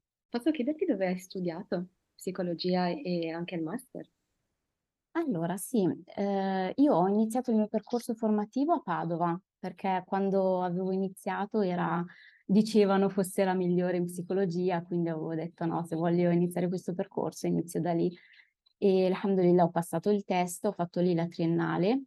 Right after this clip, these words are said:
Speaker 2: poi per la magistrale mi sono spostata a Torino e il master invece l'ho fatto a Milano. Io sono milanese, <laughs> quindi sono, sono tornata a casa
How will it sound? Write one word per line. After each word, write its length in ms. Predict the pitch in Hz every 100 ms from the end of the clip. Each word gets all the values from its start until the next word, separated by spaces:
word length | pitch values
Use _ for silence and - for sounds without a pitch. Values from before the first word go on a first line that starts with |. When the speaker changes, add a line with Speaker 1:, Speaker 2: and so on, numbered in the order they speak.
| _ _ _ _ _ _ _
Speaker 2:
poi 420 | 185 175 180 175 175
per 160 | 185 180
la 60 |
magistrale 720 | 175 175 175 - 190 175 170 175
mi 120 | 175
sono 220 | 180 180
spostata 1040 | 180 - 175 - 170 151 - 175 175 180
a 540 | - 175 - - - 185
Torino 560 | - 175 175 196 320 - _ _ _ _ _ _ _ _ _ _ _
e 1120 | 202 196 190 185 180 175 175 175 175 170 170 -
il 180 | 226 220
master 340 | 202 - 220
invece 260 | 196 175 185
l'ho 100 | 170
fatto 240 | 175 180
a 40 |
Milano. 500 | 170 165 151 160 165 165
Io 120 | 185
sono 260 | 175 170 170
milanese, 760 | 180 180 175 175 170 175 226 -
<laughs> 360 | 220 220 220 175
quindi 380 | - 196 190 180
sono, 340 | 175 175 175 175
sono 240 | 175 185
tornata 400 | 190 185 180 175
a 60 | 196
casa 500 | 180 170 165 185